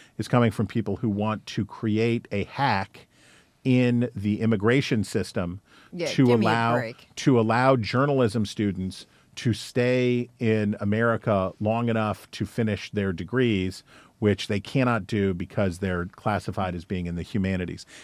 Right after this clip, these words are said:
Speaker 1: And the fr-, and, and where, how can these foreign journalists stay in the United States to finish their degrees, to work in American newspapers, if we do not create this carve out for them? And I would say this, go to Welch,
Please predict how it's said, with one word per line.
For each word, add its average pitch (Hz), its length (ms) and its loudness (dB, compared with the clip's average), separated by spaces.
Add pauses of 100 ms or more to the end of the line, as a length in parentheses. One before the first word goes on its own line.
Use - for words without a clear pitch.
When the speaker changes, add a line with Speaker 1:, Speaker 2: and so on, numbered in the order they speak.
(100)
Speaker 1:
And 127 80 -2
the 117 40 2
fr-, - 220 -6
and, 117 340 2
and 104 280 0
where, 147 420 6
how 147 200 2
can 131 180 0
these 104 160 -2
foreign 113 300 -2
journalists 104 440 -2
stay 110 240 -2
in 107 80 0
the 101 80 0
United 95 380 -4
States 92 440 -4 (340)
to 113 100 -6
finish 117 300 2
their 107 120 0
degrees, 92 340 -4
to - 60 -8
work 98 320 -6
in 98 80 -4
American 92 420 -4
newspapers, 85 640 -8 (360)
if 123 240 2
we 107 100 4
do 98 100 0
not 90 220 -2
create 92 320 -2
this - 140 -12
carve 104 260 -2
out 85 160 -4
for 90 180 -6
them? 87 200 -12 (400)
And 165 100 -2
I 208 80 2
would 220 180 0
say 175 220 -2
this, - 400 -6 (540)
go 214 160 6
to 302 80 4
Welch, 143 640 0